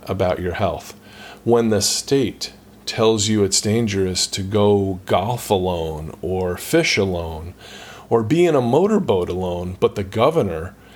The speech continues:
can get his stage makeup done and hair done for five T V appearances a week,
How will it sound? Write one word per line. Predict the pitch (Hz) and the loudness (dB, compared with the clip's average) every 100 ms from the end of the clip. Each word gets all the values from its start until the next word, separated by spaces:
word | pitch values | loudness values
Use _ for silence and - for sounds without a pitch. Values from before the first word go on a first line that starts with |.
| - - - | -20 -20 -16
can | - 104 | -10 -2
get | 117 104 | 0 0
his | 98 - | 0 0
stage | - - 123 151 147 107 | 0 0 2 2 0 -2
makeup | 101 92 - 82 - | -2 -2 -2 -8 -6
done | 87 85 85 90 | -6 -6 -6 -4
and | 98 95 | -2 -2
hair | - 139 131 | 2 4 4
done | 104 92 90 90 | 2 0 0 -4
for | - 95 | -4 -4
five | 117 107 107 98 | -2 0 -2 -4
T | - 143 | 0 0
V | 117 98 | 2 -2
appearances | - - 107 92 90 - 92 85 - | -4 -4 -2 0 -2 -2 -2 -4 -2
a | 90 | -2
week, | 95 185 170 - | 0 0 -2 -6